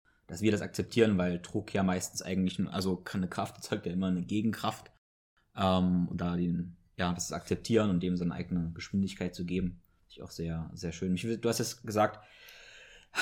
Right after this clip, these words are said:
es kommen so viele unterschiedliche Leute hier rein und zu dir. Ähm, was, ja, wer, wer kommt denn zu dir überhaupt? Also wer, ja, wer kommt zu dir? Und was, was, also was anders auch genannt ist,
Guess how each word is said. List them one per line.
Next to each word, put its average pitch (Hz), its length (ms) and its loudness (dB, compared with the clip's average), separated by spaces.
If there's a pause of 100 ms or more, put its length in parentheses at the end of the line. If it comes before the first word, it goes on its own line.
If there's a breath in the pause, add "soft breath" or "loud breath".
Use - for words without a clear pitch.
(160 loud breath)
es - 100 -6
kommen 113 160 6
so 110 60 4
viele 123 200 2
unterschiedliche 113 340 0
Leute 123 440 4
hier 113 340 4
rein 131 520 4
und 110 160 -4
zu - 140 -4
dir. 131 420 2
Ähm, 101 840 2 (180)
was, - 580 -6 (440)
ja, 113 320 -4
wer, 95 320 0
wer 110 120 0
kommt 139 240 -2
denn 87 320 2
zu - 140 -6
dir 92 200 0
überhaupt? 90 420 -6
Also 92 300 -6
wer, 98 400 -4 (320)
ja, 104 160 -4
wer 101 140 0
kommt 98 200 -4
zu 101 100 -6
dir? 98 340 -4
Und 95 100 -2
was, - 240 0
was, 127 180 -2 (200 loud breath)
also 113 180 0
was 139 80 0
anders 143 220 0
auch 143 120 2
genannt 127 280 2
ist, - 160 -4